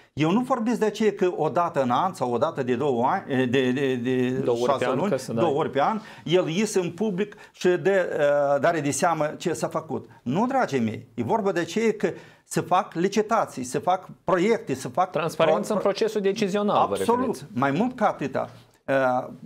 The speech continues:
Speaker 1: deci studiul de fizibilitate. Orice plan, orice activitate, orice acțiune,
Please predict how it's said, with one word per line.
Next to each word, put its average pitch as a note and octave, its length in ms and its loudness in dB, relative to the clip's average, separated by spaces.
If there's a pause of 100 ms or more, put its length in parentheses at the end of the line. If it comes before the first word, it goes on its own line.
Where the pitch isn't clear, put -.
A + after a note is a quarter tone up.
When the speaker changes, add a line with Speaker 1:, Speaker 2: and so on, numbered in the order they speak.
(220)
Speaker 1:
deci C3 220 0
studiul A3 400 -4
de A#3 120 -2
fizibilitate. B3 800 -2 (400)
Orice G#3 640 2
plan, A#2+ 560 -2
orice A3 320 0
activitate, E3 800 -2
orice G#3 280 0
acțiune, G#3+ 580 0